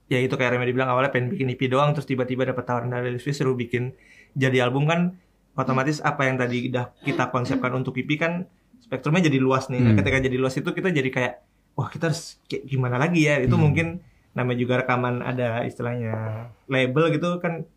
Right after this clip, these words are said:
Speaker 1: pasti ada deadline yang harus dipenuhi
Speaker 2: Tuntutan
Speaker 1: gitu
Speaker 2: lah
Speaker 1: ya,
Speaker 2: ya.
Speaker 1: tuntutan kayak semacam itu. Jadi kayak mungkin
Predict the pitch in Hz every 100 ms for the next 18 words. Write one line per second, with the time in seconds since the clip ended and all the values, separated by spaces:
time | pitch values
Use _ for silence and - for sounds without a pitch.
0 | _ _ - 131 156 131 127 - - -
1 | 123 131 123 123 123 117 - 127 127 143
2 | 143 - 131 131 113 101 98 - - 131
3 | 131 131 123 127 123 123 135 131 131 214
4 | - 135 131